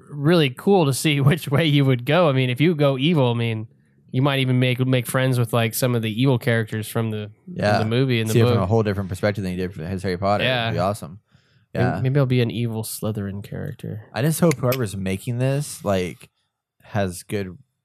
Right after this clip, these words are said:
Speaker 2: story background. Like, they write good stories.
Speaker 1: Yeah.
Speaker 2: Because that's what could make or break this game.
Speaker 1: No,
Speaker 2: Like, if
Speaker 1: that's
Speaker 2: the
Speaker 1: what
Speaker 2: gameplay
Speaker 1: will
Speaker 2: is
Speaker 1: make or
Speaker 2: great,
Speaker 1: break this
Speaker 2: yeah.
Speaker 1: game.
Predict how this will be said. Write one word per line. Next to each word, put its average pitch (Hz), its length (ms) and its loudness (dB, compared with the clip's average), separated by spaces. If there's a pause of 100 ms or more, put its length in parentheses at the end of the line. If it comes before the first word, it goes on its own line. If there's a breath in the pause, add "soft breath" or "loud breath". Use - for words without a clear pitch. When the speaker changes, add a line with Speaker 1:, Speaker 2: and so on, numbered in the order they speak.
(140)
Speaker 2:
story 90 420 -4 (220)
background. 73 500 -10 (100)
Like, 92 260 -12
they 101 200 -2
write 90 400 -6
good 92 180 -8
stories. 73 600 -8 (180 soft breath)
Speaker 1:
Yeah. 120 460 0
Speaker 2:
Because 107 260 0
that's 117 300 0
what 107 140 0
could 95 140 -6
make 92 200 -4
or 85 40 -10
break 87 220 -8
this 80 180 -12
game. 71 260 -8
Speaker 1:
No, 147 80 0
Speaker 2:
Like, 143 60 2
if - 40 0
Speaker 1:
that's 127 220 0
Speaker 2:
the - 100 -4
Speaker 1:
what 156 140 2
Speaker 2:
gameplay - 20 -10
Speaker 1:
will 151 220 2
Speaker 2:
is 131 40 0
Speaker 1:
make 127 180 0
or - 40 0
Speaker 2:
great, 101 100 0
Speaker 1:
break 117 160 0
this 117 140 -4
Speaker 2:
yeah. 110 220 0
Speaker 1:
game. 110 220 -6